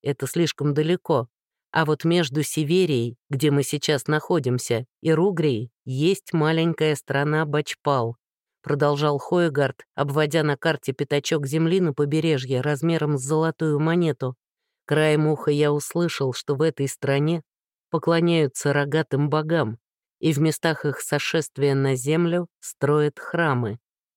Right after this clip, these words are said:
Хоегард обвёл взглядом лица товарищей, но все, даже Динка, и так догадались, о чём он думает.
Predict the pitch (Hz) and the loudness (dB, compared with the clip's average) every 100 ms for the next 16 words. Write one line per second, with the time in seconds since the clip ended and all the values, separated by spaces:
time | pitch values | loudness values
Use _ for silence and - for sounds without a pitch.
0 | _ _ - 202 185 151 151 - 147 139 | _ _ -4 0 2 2 -2 -2 -4 0
1 | 170 156 127 127 165 156 151 147 165 - | 0 0 -4 -2 0 2 0 2 0 -2
2 | 139 143 147 185 185 - 175 165 - _ | -4 -2 0 0 -2 -2 -2 -4 -6 _
3 | _ _ 165 160 - - 196 139 147 139 | _ _ 0 0 0 0 0 2 0 0
4 | 147 135 190 196 - 135 - 156 - - | -2 0 0 0 0 -4 -4 -8 -6 -4
5 | 170 160 143 151 143 170 147 - 151 - | -2 -2 0 0 2 0 -2 -2 -2 0
6 | 165 156 160 147 170 131 120 - | 0 2 2 2 2 2 0 -4